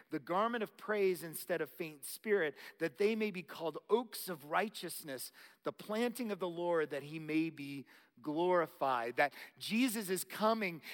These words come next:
in fulfillment of Isaiah sixty-one. If you remember in Luke four, he actually reads that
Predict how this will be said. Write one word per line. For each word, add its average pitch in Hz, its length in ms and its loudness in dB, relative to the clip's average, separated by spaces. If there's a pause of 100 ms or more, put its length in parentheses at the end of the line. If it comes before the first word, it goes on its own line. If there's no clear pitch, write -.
in 190 160 -2
fulfillment 240 640 0
of 180 140 2
Isaiah 180 480 4
sixty-one. 190 640 -2
If - 100 -10
you 185 120 -2
remember 196 440 2
in 170 120 -4
Luke 185 200 -2
four, 240 460 0 (180)
he 208 100 2
actually 214 400 -2 (120)
reads 214 440 -2
that 165 200 2